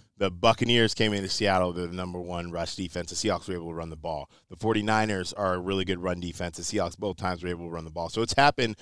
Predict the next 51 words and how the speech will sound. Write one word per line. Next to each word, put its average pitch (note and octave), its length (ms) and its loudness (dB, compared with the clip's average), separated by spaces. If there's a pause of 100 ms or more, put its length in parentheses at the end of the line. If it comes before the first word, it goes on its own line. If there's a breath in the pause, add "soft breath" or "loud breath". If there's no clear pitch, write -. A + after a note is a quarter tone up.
(160 soft breath)
throughout A#2 320 6
the G#2+ 80 -4
season. G#2 500 0 (180 soft breath)
The G2 60 -6
Vikings, G#2 440 6
another G2 260 0
good F2+ 140 -6
run F2 180 -4
defense, F2 400 -8
and G2 80 -8
we G2 80 -6
were F#2+ 120 -6
able G#2 280 -2
to F#2+ 100 -6
run F#2 260 -4
two C#3+ 260 -4
hundred A2+ 260 -2
plus G2 260 -6
yards F#2+ 240 -2
on F2 120 -4
them. F2 100 -10
So G2 200 -6 (200 loud breath)
it's A#2+ 160 0
something E3 220 10
the D#3+ 80 2
Seahawks C#3+ 320 6
wanna B2+ 160 4
do. A#2 140 4
It's A2 120 0
a G2+ 60 -4
part A2+ 180 6
of A2 60 2
their A2 120 4
philosophy, G2+ 840 0 (320 soft breath)
and F#2+ 180 2
I F#2 140 2
definitely G#2 520 2
think G#2 160 -4
that's - 140 0
still A2 140 4
gonna G#2 140 -2
be G2+ 40 -4
part G2 160 0
of F#2 80 0
the F#2 60 -4
game F#2 180 -4
plan. F2+ 300 -4
I F2 120 -6
think F#2+ 220 -4 (440)
with A2+ 200 0
their G#2+ 140 4